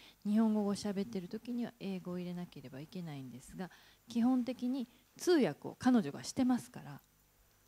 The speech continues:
それは皆さんに、どの国の人にも伝わるのではないかなと。あの、もちろん、えー、英語圏の人ですけれども。というわけで、えっ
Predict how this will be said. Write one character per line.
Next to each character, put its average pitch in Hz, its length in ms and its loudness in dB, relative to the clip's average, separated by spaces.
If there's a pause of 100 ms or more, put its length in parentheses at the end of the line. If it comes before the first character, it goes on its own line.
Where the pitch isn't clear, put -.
そ 262 160 -2
れ 269 120 2
は 285 240 2 (540)
皆 214 220 2
さ 190 180 -6
ん 143 160 -10
に、 190 240 -4 (200)
ど 220 180 4
の 247 140 4
国 160 220 -6
の 151 100 -8
人 - 180 -10
に 269 140 -4
も 143 80 -8 (180)
伝 160 100 -4
わ 160 140 -4
る 175 100 -8
の 135 140 -10
で 131 100 -12
は 151 140 -12
な 185 220 -2
い 151 60 -8
か 151 140 -18
な 139 180 -10
と。 - 280 -20
あ 170 120 -8
の、 170 120 -6
も 190 140 -2
ち 262 160 -2
ろ 185 180 4
ん、 - 60 -4
え 147 380 -6
ー、 - 40 -4 (100)
英 180 40 -2
語 185 100 -2
圏 139 260 -8
の 131 60 -6
人 151 240 -8
で 139 80 -10
す - 160 -16
け - 120 -10
れ - 60 -10
ど - 160 -10
も。 - 160 -8 (1000)
と 285 80 0
い 285 80 6
う 285 80 6
わ 302 100 6
け 196 160 -2
で、 214 340 2
え 185 80 0
っ - 40 -4